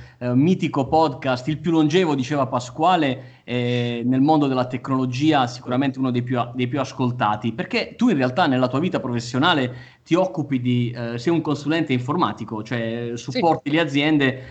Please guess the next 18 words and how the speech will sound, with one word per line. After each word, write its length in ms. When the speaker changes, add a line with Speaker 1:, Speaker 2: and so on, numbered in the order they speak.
Speaker 1:
nella 200
crescita 720
della 200
loro 340
innovazione. 1040
Ti 140
capita 480
già 260
di 320
sentire 720
dalla 600
bocca 320
dei 120
manager, 560
dalla 160
voce 260
dei 120
manager, 680